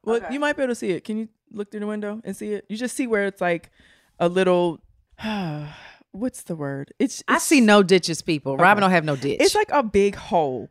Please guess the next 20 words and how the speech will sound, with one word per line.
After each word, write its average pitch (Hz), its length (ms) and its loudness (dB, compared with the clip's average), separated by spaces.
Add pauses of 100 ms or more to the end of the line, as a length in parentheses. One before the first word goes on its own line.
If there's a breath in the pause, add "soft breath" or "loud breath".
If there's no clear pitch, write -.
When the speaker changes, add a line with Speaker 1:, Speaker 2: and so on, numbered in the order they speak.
Speaker 1:
right? 180 340 4
Speaker 2:
What? 508 500 6
Speaker 1:
It's - 60 -4 (100)
a 208 40 -10
big 277 260 -2
hole 214 640 0 (440 soft breath)
that 208 400 6 (180)
<laughs> - 180 -12
Speaker 2:
I've 220 180 8
never 214 280 6
seen 214 200 0
a 196 60 4
hole 185 180 4
at 170 60 2
Speaker 1:
that 165 60 4
Speaker 2:
Robin's 156 240 2
house. 156 200 2
I 247 40 4
don't 349 80 4
know 285 60 6